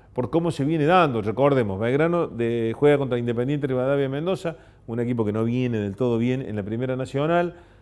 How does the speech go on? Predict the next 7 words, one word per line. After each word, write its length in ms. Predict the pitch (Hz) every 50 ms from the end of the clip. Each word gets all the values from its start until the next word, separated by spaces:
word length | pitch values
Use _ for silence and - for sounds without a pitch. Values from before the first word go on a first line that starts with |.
| - - -
De 280 | - 123 127 185 220 190
pasar 480 | 208 - 165 170 165 - 208 202 185
esa 180 | 170 - 165 156
llave, 460 | 156 185 190 190 175 165 170 180 175 - - - - - -
en 220 | 113 120 131 135
dieciséis 600 | 151 175 185 175 - 170 147 - 185 185 190 175
juega, 580 | - 170 165 160 160 160 165 170 165 165 -